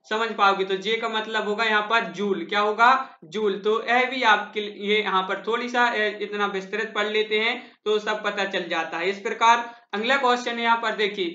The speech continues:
प्रकाश वर्ष मात्रक है, तो बताइए प्रकाश वर्ष मात्रक है दूरी का, समय, प्रकाश या धारा? Question number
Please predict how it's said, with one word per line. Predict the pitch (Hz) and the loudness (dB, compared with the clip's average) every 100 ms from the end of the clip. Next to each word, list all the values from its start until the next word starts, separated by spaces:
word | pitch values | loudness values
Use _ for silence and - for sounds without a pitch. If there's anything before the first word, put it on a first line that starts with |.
| - _ _ _ | -10 _ _ _
प्रकाश | 233 240 247 254 254 | -4 2 6 6 6
वर्ष | 247 247 | 4 4
मात्रक | 226 214 208 220 214 196 | 0 0 2 0 2 2
है, | 156 - - _ _ _ _ _ _ _ _ _ _ _ _ _ _ _ _ _ - | -2 -4 -20 _ _ _ _ _ _ _ _ _ _ _ _ _ _ _ _ _ -2
तो | |
बताइए | 214 220 233 226 196 - - - _ _ _ _ _ _ _ | -2 2 2 4 0 0 -6 -20 _ _ _ _ _ _ _
प्रकाश | 214 220 240 254 240 | -4 2 6 6 4
वर्ष | 220 220 220 - - _ | 2 2 2 -8 -18 _
मात्रक | 202 214 214 226 240 240 | 0 0 0 0 0 2
है | 240 247 - _ - | 0 -2 -10 _ -20
दूरी | 156 208 220 226 | -6 -4 -2 -2
का, | 233 240 254 - - _ _ _ - | 4 4 4 0 -16 _ _ _ -6
समय, | 214 226 240 254 254 - _ _ _ _ 214 | -2 2 2 2 -2 -18 _ _ _ _ -4
प्रकाश | 208 220 226 240 - - _ | -2 6 6 6 2 -12 _
या | 208 202 | -2 -2
धारा? | - 202 202 175 - - _ _ _ _ _ _ - _ _ _ _ _ 587 _ 587 587 605 _ _ _ _ _ _ _ _ | 4 6 8 4 0 -14 _ _ _ _ _ _ -20 _ _ _ _ _ _ _ _ _ _ _ _ _ _ _ _ _ _
Question | 185 202 233 | -4 -2 -2
number | 247 247 247 | -2 2 2